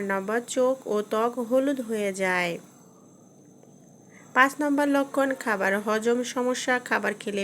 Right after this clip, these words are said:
পেট ব্যথা বা অস্বস্তি লাগে। ছয় নম্বর জ্বর ও ঠান্ডা লাগা যদি সংক্রামক হয়। সম্ভাব্য কিছু জটিলতা, gallbladder ইনফেকশন, জন্ডিস,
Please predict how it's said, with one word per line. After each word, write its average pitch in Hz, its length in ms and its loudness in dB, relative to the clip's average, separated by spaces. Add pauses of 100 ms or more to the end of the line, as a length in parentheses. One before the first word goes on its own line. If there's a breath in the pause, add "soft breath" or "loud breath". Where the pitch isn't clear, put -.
পেট 233 180 0 (100)
ব্যথা 190 280 -2
বা 196 200 -2
অস্বস্তি 202 400 -8
লাগে। 190 320 -4 (160)
ছয় 214 240 0
নম্বর 190 380 -2 (140)
জ্বর 220 240 0
ও 240 60 0 (140)
ঠান্ডা 202 300 -2
লাগা 220 340 -4
যদি 214 260 -2 (120)
সংক্রামক 202 520 -4 (120)
হয়। 185 260 -2 (640 loud breath)
সম্ভাব্য 277 460 2 (160)
কিছু 247 200 -2 (100)
জটিলতা, 196 600 0 (1040 loud breath)
gallbladder 262 580 6 (100)
ইনফেকশন, 214 560 0 (480)
জন্ডিস, 196 640 2